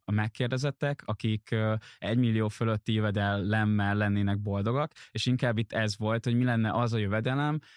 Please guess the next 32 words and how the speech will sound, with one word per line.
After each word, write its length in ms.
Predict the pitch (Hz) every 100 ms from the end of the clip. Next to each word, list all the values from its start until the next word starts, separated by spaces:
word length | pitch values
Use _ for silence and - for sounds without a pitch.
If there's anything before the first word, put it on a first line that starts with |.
| -
amivel 540 | 110 117 120 113 113
jelen 260 | 123 107 104
pillanatban, 840 | 120 120 120 113 120 117 113 -
ö, 320 | 110 107 104 104
boldogan 640 | 113 107 104 104 104 104
tudnának 460 | 113 104 104 104 -
élni. 400 | 98 95 113 151 - -
És 160 | - -
akkor 120 | 127
utána 220 | 127 131
megkérdeztük, 640 | 131 127 - 113 117 135 123
hogy 340 | 120 113 113 - -
oké, 500 | 120 - 110 123 156 120
hogyha 240 | 113 123
van 120 | 120
ez 120 | 127 107
a 40 |
jövedelem, 400 | 113 143 147 143
akkor 220 | 131 -
ezt 160 | 117 -
a 40 |
jövedelmet 640 | 127 104 104 107 110 110 - -
milyen 220 | - 123 113
arányban 420 | 113 113 110 110
és 160 | 107
milyen 240 | - 113 104
dolgokra 480 | 104 101 101 - 101
költeni. 640 | 107 98 - 98 107 156 _ - - -
És, 360 | 107 113 110
ö, 100 | 127
alapvetően 580 | 123 156 175 131 - 123
amúgy 320 | 120 120 117